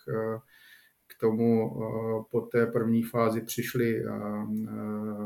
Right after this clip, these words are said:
zraněný děti, eh, což bylo velmi těžký, eh, nějak jako vstřebat a, a,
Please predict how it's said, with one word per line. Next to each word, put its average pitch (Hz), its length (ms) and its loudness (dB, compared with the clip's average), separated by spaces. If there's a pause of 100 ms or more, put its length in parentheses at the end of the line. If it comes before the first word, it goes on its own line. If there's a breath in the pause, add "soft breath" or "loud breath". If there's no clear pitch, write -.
(520)
zraněný 117 520 4
děti, 131 580 4
eh, 110 680 -4 (680)
což 113 240 -10
bylo 113 220 0
velmi 113 260 2
těžký, 123 600 -2 (520 loud breath)
eh, 110 160 -6
nějak 113 320 -4
jako 113 200 -8
vstřebat 120 720 -2
a, 117 60 -4
a, 113 500 -4